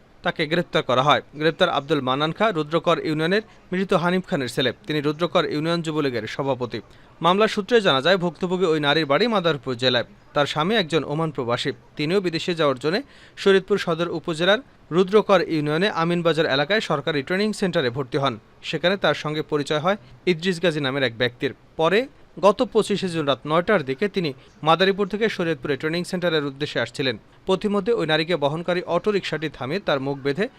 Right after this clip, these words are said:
একটি পরিত্যক্ত ঘরে নিয়ে ধর্ষণের চেষ্টা চালায় রুদ্রকর ইউনিয়ন যুবলীগের সভাপতি আব্দুল মান্নান খান, ইদ্রিস খান, কালাচান খান সহ আরও কয়েকজন। এক পর্যায়ে ওই নারী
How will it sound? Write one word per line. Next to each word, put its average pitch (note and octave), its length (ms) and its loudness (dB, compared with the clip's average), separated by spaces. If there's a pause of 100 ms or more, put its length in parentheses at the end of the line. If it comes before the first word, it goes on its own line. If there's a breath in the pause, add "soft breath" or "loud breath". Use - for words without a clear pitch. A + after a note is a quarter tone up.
(200 soft breath)
একটি - 180 -4
পরিত্যক্ত G3 640 0
ঘরে C#3 240 -2
নিয়ে D#3 160 -2 (280)
ধর্ষণের E3 420 -2
চেষ্টা - 260 -2
চালায় F3 260 2 (180)
রুদ্রকর D#3+ 460 0
ইউনিয়ন D3 340 -2
যুবলীগের C#3+ 460 -2
সভাপতি D3+ 420 -2 (420 loud breath)
আব্দুল D#3 300 0
মান্নান C3 320 0
খান, G3 180 0 (140)
ইদ্রিস C#3+ 340 -8
খান, G3+ 160 2 (320)
কালাচান F3 380 4
খান F3 180 -2
সহ A3 180 0
আরও D#3 200 2
কয়েকজন। B2+ 400 0 (340)
এক F#3 140 4
পর্যায়ে A3 340 4
ওই F3+ 120 2
নারী E3+ 280 4